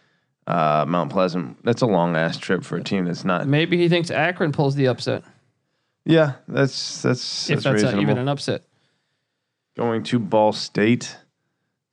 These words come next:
Speaker 1: could they lose that game?
Speaker 2: Yeah, I mean, they could theoretically, but I don't think they are.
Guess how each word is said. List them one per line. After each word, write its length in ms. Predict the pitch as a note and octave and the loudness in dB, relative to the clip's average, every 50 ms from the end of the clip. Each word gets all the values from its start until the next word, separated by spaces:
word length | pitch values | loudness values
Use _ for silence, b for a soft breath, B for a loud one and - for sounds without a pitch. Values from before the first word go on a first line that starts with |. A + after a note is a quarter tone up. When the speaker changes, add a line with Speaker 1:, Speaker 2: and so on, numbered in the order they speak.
| _ _ _ _ | _ _ _ _
Speaker 1:
could 140 | - - F#2+ | -6 -4 -2
they 100 | F#2+ F#2 | 0 2
lose 240 | G2 B2 C#3 D3 D#3 | 4 4 4 4 4
that 180 | F#3+ F#3+ F3+ | 2 2 2
game? 260 | F#3 F#3+ F#3+ G3 F#3+ | 2 2 4 4 4
Speaker 2:
Yeah, 280 | F3+ G3 B3+ D4 D#4 C#4+ | 4 4 4 4 4 4
I 100 | C4+ B3+ | 2 2
mean, 140 | B3 B3 A#3 | 2 2 2
they 140 | G#3 F3 E3 | 2 0 2
could 280 | F3 A3+ C4+ D4+ A3 - | 2 2 2 2 0 -2
theoretically, 600 | - G#3 G3+ F3+ F#3 G#3+ B3+ D4+ - - F#3+ F3 | -2 0 0 2 2 0 0 -2 -2 0 0 0
but 160 | E3+ E3 D3+ | 0 2 2
I 80 | D#3 G3 | 2 2
don't 180 | G#3+ F3 C#3 | 0 0 -2
think 220 | - - G3+ C4 - | -2 -2 -2 -2 0
they 140 | A3 D#3+ C3+ | 0 2 2
are. 260 | A#2 A#2+ - G#2 | 2 0 -2 -4